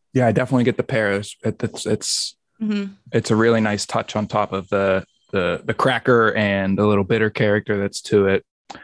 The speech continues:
Speaker 1: But yeah, this is great brewery. As you said, great artwork on all these. And, um, our featured, uh, brewery, Mad Swede, does have a great story on top of that.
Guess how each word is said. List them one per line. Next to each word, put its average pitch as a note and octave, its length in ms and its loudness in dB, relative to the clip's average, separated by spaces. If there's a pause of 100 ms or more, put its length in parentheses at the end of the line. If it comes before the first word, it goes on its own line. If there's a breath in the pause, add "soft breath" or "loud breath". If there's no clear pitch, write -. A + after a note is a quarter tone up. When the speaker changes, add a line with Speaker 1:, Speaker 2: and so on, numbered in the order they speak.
(180 loud breath)
Speaker 1:
But B2 80 2
yeah, F3 120 4
this B2 140 0
is B2+ 120 4
great D3+ 240 2
brewery. C#3 340 6
As - 160 0
you D3 60 4
said, B2 260 0
great A#2+ 340 0
artwork C3 380 0
on A2+ 180 -2
all G#2 200 -4
these. G#2 320 -4
And, G#2+ 560 0
um, G#2 340 2
our B2 120 0
featured, B2+ 460 0 (160)
uh, G#2+ 180 -2
brewery, G#2 360 0
Mad G2+ 300 -2
Swede, G2+ 320 -4
does G#2 180 0
have G#2+ 140 -4
a G2+ 40 -6
great G2+ 360 -4
story E3+ 440 2
on A2 220 -2
top A2+ 240 -2
of G2+ 140 -12
that. F2 220 -10